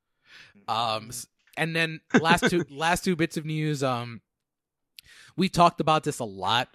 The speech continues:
Speaker 1: over the last, like, year, and I'm actually glad Jenny's on this one for me to, to make this bit of news, uh, on the podcast. So Kathleen Kennedy's going to remain Lucasfilm president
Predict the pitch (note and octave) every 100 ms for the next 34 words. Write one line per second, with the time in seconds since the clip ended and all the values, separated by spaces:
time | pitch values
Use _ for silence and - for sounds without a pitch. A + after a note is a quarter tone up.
0 | - G#2+ G2+ G#2 G2+ - F#2 - E2 E2+
1 | F#2+ C3 - - B2+ D#3 D#3+ D#3+ C3 B2
2 | A#2 A#2 G#2+ A#2+ A#2+ A2 A2 G2 A2 -
3 | A2 G2+ G#2 G#2 F#2 F2 _ _ _ _
4 | _ - - G#2+ F#2 F2+ F2 F#2 G#2 -
5 | G#2+ A2 - _ A#2 C3+ C3 D3 D3 D3+
6 | - - - C#3 C#3+ C3+ D3+ D3+ D#3 D#3
7 | F3 E3+ F3 - - - - C#3 - D3+
8 | E3+ E3 - D#3 C#3+ C#3 - C3 B2 C3+
9 | A#2+ A#2+ C#3+ G3+ D#3 F2 F2 - _ -
10 | B2 A#2+ A2+ A#2 A2 - A#2+ E2+ D#2